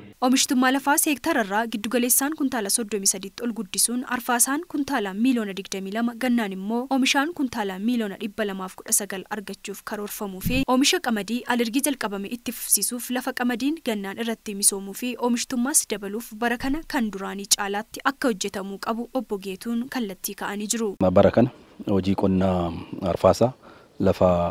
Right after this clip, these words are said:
Speaker 2: hektaara miiliyoona tokkoo fi kuma dhibba tokko kan ta'u, uh, qonna arfaasatiin ni gaggeessina jenneeti kan hojjechaa jirru. Uh, yeroo ammaatitti lafti hektaarri kuma dhibba jaha ol kan ta'u qophaa'eeti kan inni jiru. Uh, bakka bakkatti, eh,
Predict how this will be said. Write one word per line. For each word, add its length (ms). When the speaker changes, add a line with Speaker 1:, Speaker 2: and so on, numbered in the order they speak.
Speaker 2:
hektaara 420
miiliyoona 320
tokkoo 260
fi 120
kuma 180
dhibba 200
tokko 200
kan 180
ta'u, 220
uh, 560
qonna 260
arfaasatiin 480
ni 80
gaggeessina 400
jenneeti 320
kan 100
hojjechaa 380
jirru. 220
Uh, 180
yeroo 240
ammaatitti 420
lafti 220
hektaarri 400
kuma 200
dhibba 220
jaha 160
ol 80
kan 140
ta'u 260
qophaa'eeti 520
kan 120
inni 240
jiru. 200
Uh, 680
bakka 240
bakkatti, 380
eh, 480